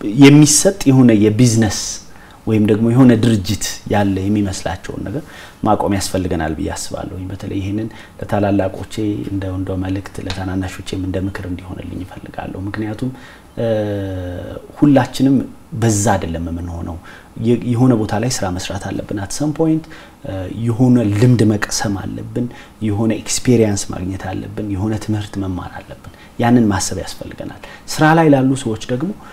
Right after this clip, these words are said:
እንደው በቃ ልክ ዲግሪውን ከያዝነው በኋላ ወይም የሆነ ትምህርት ከጨረስን በኋላ ማንበብና ራስ ላይ መስራትን ማቆምንም ደግሞ መተው ያስፈልጋል።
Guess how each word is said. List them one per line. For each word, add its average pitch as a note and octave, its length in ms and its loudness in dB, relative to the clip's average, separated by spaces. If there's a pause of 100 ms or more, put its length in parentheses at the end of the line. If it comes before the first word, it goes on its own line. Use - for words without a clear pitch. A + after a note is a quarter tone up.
እንደው - 240 -2
በቃ F#3 220 0
ልክ G3 240 0 (400)
ዲግሪውን C3 380 6
ከያዝነው G2 440 0
በኋላ E2 300 -12 (580)
ወይም A#2 220 2
የሆነ B2+ 280 6
ትምህርት D#3+ 300 0
ከጨረስን A#2+ 600 -4
በኋላ B2 280 -6 (200)
ማንበብና A#2 680 6 (180)
ራስ A#2 280 0
ላይ A2 180 0
መስራትን G#2 540 -4
ማቆምንም F#2+ 640 -6
ደግሞ A2+ 260 -2 (640)
መተው B2+ 340 6
ያስፈልጋል። - 680 -8